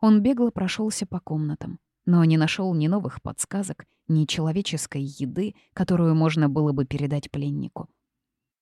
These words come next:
Вероятно, если такая и была, она хранилась в одном из холодильников, но заходить в ту комнату сейчас всё ещё было небезопасно. Теперь оставалось надеяться, что с маленьким полноватым мужичком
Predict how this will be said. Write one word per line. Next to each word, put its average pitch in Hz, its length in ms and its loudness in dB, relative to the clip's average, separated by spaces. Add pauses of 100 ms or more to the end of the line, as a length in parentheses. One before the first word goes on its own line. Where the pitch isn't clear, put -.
(100)
Вероятно, 190 480 2
если 180 420 0
такая 185 380 -2
и 170 100 -2
была, 220 360 -2 (340)
она 302 220 6
хранилась 240 540 4
в 175 60 0
одном 202 300 2
из - 80 -2
холодильников, 180 800 -2 (420)
но 151 240 2
заходить 147 480 0
в - 100 -14
ту 147 140 -2
комнату 147 500 -2
сейчас 143 600 -4
всё - 240 -4
ещё 175 260 -2
было 156 200 0
небезопасно. 151 880 -4 (1300)
Теперь 160 340 0
оставалось 160 560 0
надеяться, 156 640 -2
что 151 240 -4
с 147 100 -4
маленьким 165 560 2
полноватым 156 580 2
мужичком 147 640 0